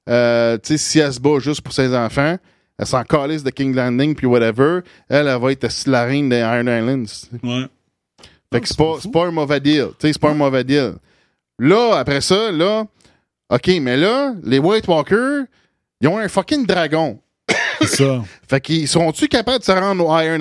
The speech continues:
Speaker 1: Islands? Parce
Speaker 2: Oui.
Speaker 1: que le dragon, le dragon vole.
Speaker 2: Ouais,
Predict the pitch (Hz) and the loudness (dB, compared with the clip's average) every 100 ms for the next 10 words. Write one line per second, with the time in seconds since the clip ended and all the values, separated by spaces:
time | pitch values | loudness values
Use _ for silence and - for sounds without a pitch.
0 | 151 143 165 170 123 113 101 160 139 135 | 0 2 2 0 0 0 2 0 2 0
1 | 160 190 165 135 127 110 123 143 165 139 | 0 0 0 0 -2 -4 -2 0 0 2
2 | 143 131 95 73 _ _ _ - 123 | 0 0 -4 -14 _ _ _ -2 -2